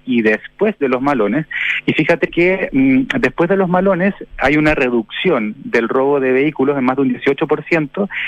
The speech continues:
en los barrios donde ocurrieron los malones, pero la tendencia en Chile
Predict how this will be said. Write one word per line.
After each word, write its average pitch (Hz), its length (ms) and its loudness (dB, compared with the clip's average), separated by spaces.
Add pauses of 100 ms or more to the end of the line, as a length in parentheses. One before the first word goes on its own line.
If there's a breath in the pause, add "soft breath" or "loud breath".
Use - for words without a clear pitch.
(140 loud breath)
en 123 160 2
los 113 160 0
barrios 180 320 0
donde 147 380 0 (100)
ocurrieron 127 640 0
los 117 140 0
malones, 139 480 0 (260 loud breath)
pero 127 160 2
la 123 80 -2
tendencia 151 540 0
en 135 180 -2
Chile 208 500 0